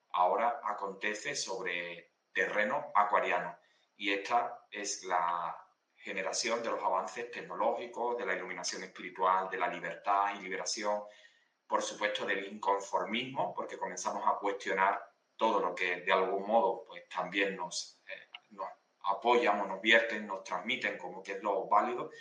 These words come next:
y nosotros comenzamos a reflexionar y a, y a poner también en duda todo ello. Por supuesto, estamos hablando de la e-, de la etapa de la, de ese tránsito de, de Plutón por Acuario, eh, del empoderamiento personal.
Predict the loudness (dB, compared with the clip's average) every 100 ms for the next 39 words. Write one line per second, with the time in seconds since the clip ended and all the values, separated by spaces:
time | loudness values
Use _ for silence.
0 | -18 -14 -8 -8 -6 -10 -8 -8 -6 -4
1 | -4 -2 -2 -2 -8 -10 -6 -6 -2 0
2 | 0 -4 -6 -8 -10 -20 -20 -20 -2 0
3 | 2 4 2 2 -2 -2 -2 -2 -2 2
4 | 2 0 -2 -4 -8 -14 _ _ _ -4
5 | -2 -2 0 0 0 -4 -4 -2 4 4
6 | 4 4 6 4 2 -4 _ -4 -2 6
7 | 6 8 6 4 -6 _ -4 -4 -4 -8
8 | _ _ _ -8 -6 -6 -6 -2 -2 0
9 | -4 -6 -8 -6 -10 -12 -20 _ _ _
10 | _ -16 -16 -14 -14 0 2 2 -2 -6
11 | -4 4 4 4 -4 -8 -18 -20 -20 _
12 | -18 -16 -16 -20 _ 2 4 4 4 4
13 | 0 -2 -2 0 -2 -6 -10